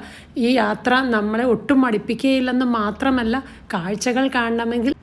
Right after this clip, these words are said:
റോഡ് യാത്ര തന്നെയാണ് ഉചിതം. എ-, നോക്കൂ, എത്രമാത്രം വിൻമിൽസൊക്കെയാണ് ഇവിടെ. സ്ഥലവും ഇഷ്ടം പോലെയുണ്ട്, അതവർ പ്രയോജനപ്പെടുത്തുന്നുമുണ്ട്. പിന്നെ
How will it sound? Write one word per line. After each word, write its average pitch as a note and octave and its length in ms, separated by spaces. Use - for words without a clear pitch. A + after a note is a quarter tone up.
റോഡ് B3+ 320
യാത്ര C4+ 380
തന്നെയാണ് B3+ 680
ഉചിതം. F#3+ 280
എ-, G#3 120
നോക്കൂ, A#3 340
എത്രമാത്രം C#4 800
വിൻമിൽസൊക്കെയാണ് B3 1120
ഇവിടെ. A3+ 240
സ്ഥലവും G#3+ 580
ഇഷ്ടം B3+ 320
പോലെയുണ്ട്, C4 500
അതവർ G#3+ 400
പ്രയോജനപ്പെടുത്തുന്നുമുണ്ട്. A3 1120
പിന്നെ B3+ 360